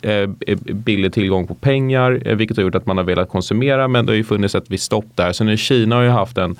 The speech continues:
en noll-covid-politik, så de har ju kunnat stänga ner städer med tio till tjugo miljoner människor för att de har hittat ett fall. Och, och det är klart att allt det eldar ju på den här transportproblematiken som vi har sett. Men, men om man,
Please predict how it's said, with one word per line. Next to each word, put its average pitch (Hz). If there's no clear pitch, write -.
en 95
noll-covid-politik, 98
så -
de 98
har 113
ju 117
kunnat 123
stänga 104
ner 127
städer 90
med 92
tio 95
till -
tjugo 95
miljoner 92
människor 104
för 104
att 92
de 95
har 95
hittat 87
ett 87
fall. 95
Och, 110
och 117
det 127
är 120
klart 104
att -
allt 135
det 101
eldar 98
ju 95
på 139
den 120
här 90
transportproblematiken 92
som -
vi 90
har 98
sett. -
Men, 110
men 156
om 160
man, 165